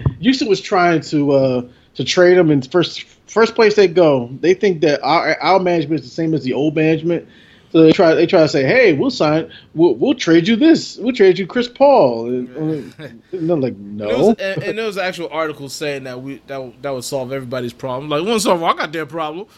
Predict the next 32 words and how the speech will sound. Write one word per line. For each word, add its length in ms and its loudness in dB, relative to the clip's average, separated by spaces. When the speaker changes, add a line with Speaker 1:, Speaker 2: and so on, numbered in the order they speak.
Speaker 2:
<laughs> 0 -
Like, 920 -8
Speaker 1:
Like, 140 2
Speaker 2:
why 100 2
Speaker 1:
uh, 80 6
Speaker 2:
the 60 -
hell 60 2
Speaker 1:
uh, 40 -2
Speaker 2:
would 100 2
Speaker 1:
you 40 -6
Speaker 2:
we 60 -8
Speaker 1:
know, 80 4
the, 100 6
Speaker 2:
want 160 -4
him? 220 -14
Speaker 1:
the, 280 2
the 120 4
New 180 2
York 140 0
media 420 4
is, 320 -10
is 340 -6
so, 240 -2
it, 260 -6
like, 280 2
New 80 -2
York 100 2
media 100 6
is 80 0
so 100 4
stupid. 540 -6
Um, 500 0